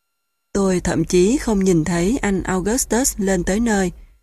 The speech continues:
mãi đến khi anh bước đến và đưa tay lau trán như úi chà và khen tôi: "Em là nhà vô địch." Sau một vài phút đứng giữa tường nghỉ mệt,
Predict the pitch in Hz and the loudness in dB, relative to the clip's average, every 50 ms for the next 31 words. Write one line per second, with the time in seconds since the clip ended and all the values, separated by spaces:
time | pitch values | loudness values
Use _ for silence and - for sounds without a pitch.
0 | _ _ _ _ _ _ - 226 208 175 185 226 226 247 262 - - 254 240 214 | _ _ _ _ _ _ -2 0 0 2 2 2 2 2 0 0 -2 -2 0 0
1 | - 208 208 196 196 262 311 - - 190 190 196 233 294 - - - _ _ _ | 0 0 0 0 0 0 -2 0 0 2 2 2 2 0 -2 -6 -16 _ _ _
2 | 202 190 175 156 156 175 190 196 - - 208 202 190 185 180 196 196 190 185 185 | -2 0 0 0 0 0 0 0 0 0 0 0 0 0 0 0 0 0 0 0
3 | - 190 180 175 190 233 302 - - - - _ _ - 196 202 196 190 180 - | 0 0 0 0 0 -2 -4 -4 -8 -14 -20 _ _ -2 0 2 2 2 2 2
4 | - 190 208 269 320 - - 220 196 175 151 135 - - - _ _ _ _ _ | 2 2 2 2 2 0 0 0 0 0 -2 -4 -8 -14 -20 _ _ _ _ _
5 | - 185 190 180 160 - - - - 196 196 185 - - 196 185 180 170 165 - | -4 -2 0 0 0 -2 -4 -4 -4 -2 -2 -2 -2 -2 0 0 0 -2 -4 -8
6 | - - - _ _ _ _ _ _ _ _ _ _ _ _ 220 247 247 240 233 | -12 -18 -20 _ _ _ _ _ _ _ _ _ _ _ _ 2 4 4 4 4
7 | 233 220 208 196 202 196 190 175 214 247 240 196 214 196 - - - - - _ | 2 2 2 2 2 2 2 2 4 2 4 4 2 2 2 -2 -12 -20 -20 _
8 | _ _ _ _ _ _ _ _ _ _ _ _ _ _ _ _ _ _ _ _ | _ _ _ _ _ _ _ _ _ _ _ _ _ _ _ _ _ _ _ _
9 | _ _ _ _ _ _ _ _ _ _ _ _ _ _ _ _ _ _ _ _ | _ _ _ _ _ _ _ _ _ _ _ _ _ _ _ _ _ _ _ _
10 | _ _ _ _ _ _ _ _ - - 254 240 233 226 214 208 190 - - 208 | _ _ _ _ _ _ _ _ -4 -2 0 0 2 2 2 0 0 0 0 0
11 | 196 180 170 - - 180 - - - 185 202 233 277 285 214 175 147 147 - - | 0 0 0 0 0 -2 -2 0 0 2 2 4 4 2 2 2 2 0 0 0
12 | 196 185 170 165 165 156 - 202 233 226 190 170 160 | 2 2 2 2 0 0 0 0 2 2 0 -2 -4